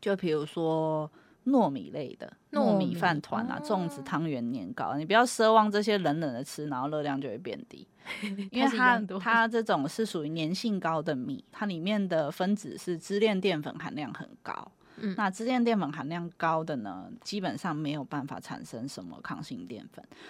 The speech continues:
Speaker 1: 之前二零一三年有一个研究，就是把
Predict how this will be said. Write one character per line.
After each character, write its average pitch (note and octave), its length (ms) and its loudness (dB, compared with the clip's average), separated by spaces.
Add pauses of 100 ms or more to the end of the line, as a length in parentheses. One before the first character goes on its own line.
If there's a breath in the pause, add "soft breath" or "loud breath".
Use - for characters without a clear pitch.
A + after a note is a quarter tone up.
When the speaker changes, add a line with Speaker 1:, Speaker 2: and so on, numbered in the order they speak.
(140 loud breath)
Speaker 1:
之 C4 160 -8
前 F#3 300 2
二 A#3 120 2
零 G3 160 2
一 A3 80 2
三 G3+ 220 2
年 D#3 160 -2
有 G#2 120 -4
一 D3+ 100 -8
个 D#3+ 120 -2
研 A#2+ 240 -6
究， E3+ 160 -4
就 E3 120 -4
是 E3+ 120 -6
把 F#2+ 320 -4